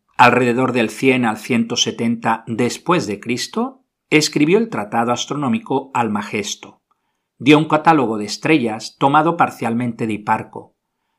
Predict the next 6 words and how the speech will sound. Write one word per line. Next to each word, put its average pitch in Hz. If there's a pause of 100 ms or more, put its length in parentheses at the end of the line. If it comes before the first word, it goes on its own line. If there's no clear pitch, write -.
(120)
Estableció 147
el 254
criterio 110
para 113
predecir 110
eclipses -